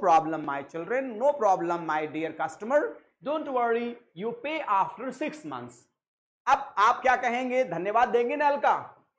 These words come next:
आप इरैम, आप लोग देंगे ना धन्यवाद? "Okay sir, thanks for this kind help।"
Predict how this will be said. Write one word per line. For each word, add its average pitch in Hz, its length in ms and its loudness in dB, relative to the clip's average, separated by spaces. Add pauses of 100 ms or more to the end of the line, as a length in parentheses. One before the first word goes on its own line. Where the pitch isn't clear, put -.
(140)
आप 185 240 2
इरैम, 226 360 0
आप 226 160 2
लोग 247 140 2
देंगे 233 280 2
ना 262 120 0
धन्यवाद? 277 540 -2
"Okay 254 400 4
sir, 214 360 2
thanks 254 680 -8
for 220 200 2
this 226 300 -8
kind 190 280 -8
help।" 147 340 0